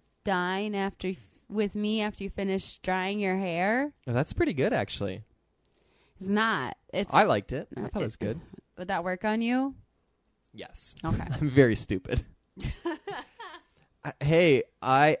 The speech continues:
Speaker 2: I guana, I guana have Thanksgiving diner with you.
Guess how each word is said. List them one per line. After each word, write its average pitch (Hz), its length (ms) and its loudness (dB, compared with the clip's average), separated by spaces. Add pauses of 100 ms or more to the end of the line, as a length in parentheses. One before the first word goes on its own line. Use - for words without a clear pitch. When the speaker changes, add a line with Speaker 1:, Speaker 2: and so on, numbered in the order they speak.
(140)
Speaker 2:
I 143 240 6
guana, 139 840 4 (1800)
I 113 100 2
guana 139 560 0
have 135 300 0
Thanksgiving 143 720 -2
diner 143 420 2
with 113 280 0
you. 117 500 2